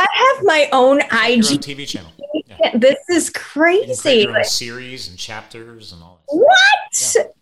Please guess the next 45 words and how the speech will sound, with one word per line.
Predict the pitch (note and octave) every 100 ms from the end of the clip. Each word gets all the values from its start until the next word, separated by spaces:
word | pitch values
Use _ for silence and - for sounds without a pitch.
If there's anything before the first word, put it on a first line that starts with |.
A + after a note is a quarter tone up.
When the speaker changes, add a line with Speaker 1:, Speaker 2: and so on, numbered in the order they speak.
| _
Speaker 1:
You | C4+
should | C4 B3
never | C4+ C4 C4 C#4
tell | A#3 B3 A#3+
me | B3
those | A3 G#3 G#3
things | A3 G3+ G3+ G3
Speaker 2:
Yeah. | A3+
Speaker 1:
because | A3+
I've | A#3+
Speaker 2:
Didn't | A3+
you, | A#3+
Speaker 1:
always | B3 B3
Speaker 2:
didn't | A#3+
you | F#3
notice | D#3 E3+ -
the | C#3
option | D3+ D#3+
saying, | D3 C3+
"Do | A#2
you | B2+
wanna | B2+
add | A#2 B2
this | B2+ -
to | -
a | A2+
series?" | - A#2 B2 C#3
Speaker 1:
I | F4+ F#4+ F#4+ - - F4
do | E4+
not. | C4+ A3+ A#3 B3 -
I | C4
Speaker 2:
You | D4
Speaker 1:
do | F4+
Speaker 2:
create | D4+
a | F4+
Speaker 1:
books. | -
Speaker 2:
series. | - F#3+ F#2+ - - _ -
Speaker 1:
I | - C#4 D4+ D#4+ B3+
do | B3 D4+ D4+ D4+ B3+
books. | B3 C#4 A#3 - - - G#3+
This | A#3+ A#3+
is | D4 C4+
what | C#4+ C#4+
I | C#4
do. | G#3+ C4 C4+ A#3+ G#3 G#3